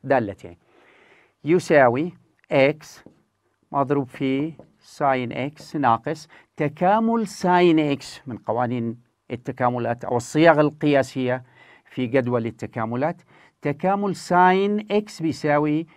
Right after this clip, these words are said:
ناقص كوساين إكس. عملية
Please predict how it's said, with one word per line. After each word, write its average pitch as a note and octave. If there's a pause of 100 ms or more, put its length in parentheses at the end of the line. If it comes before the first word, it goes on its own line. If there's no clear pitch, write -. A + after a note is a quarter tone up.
(120)
ناقص C3+ (360)
كوساين B2+ (320)
إكس. B2 (760)
عملية C#3+